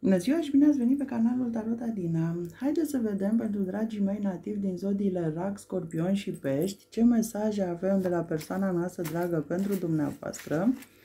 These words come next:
Aceste mesaje sunt valabile în momentul în care vizionați videoclipul. Și haideți să începem cu dragii mei nativi din zodia Rac. Să vedem primul mesaj de la persoana dragă.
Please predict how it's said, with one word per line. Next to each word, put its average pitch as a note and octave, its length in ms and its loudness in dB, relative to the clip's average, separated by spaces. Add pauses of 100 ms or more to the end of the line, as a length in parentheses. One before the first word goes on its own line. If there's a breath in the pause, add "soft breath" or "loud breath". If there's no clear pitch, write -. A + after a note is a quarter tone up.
(760 loud breath)
Aceste A#3 420 2
mesaje A#3 560 6
sunt A#3 200 -2
valabile G#3 640 -4
în G#3 100 -2
momentul G3+ 340 -2
în G3+ 60 -4
care G3 320 -6
vizionați F3+ 560 -6
videoclipul. E3+ 760 -4
Și A#3+ 300 -2
haideți B3 420 2
să G#3+ 80 -6
începem F3 720 0
cu G#3 300 -2
dragii G3+ 340 -2
mei G3 160 2
nativi F#3 360 -4
din F#3 140 -4
zodia F3+ 400 -4
Rac. C3+ 460 -6 (920 soft breath)
Să - 200 -4
vedem F3+ 380 2
primul G3+ 340 -2
mesaj F#3 440 -2
de F3 80 -4
la E3 80 -2
persoana E3 560 -6
dragă. D#3 680 2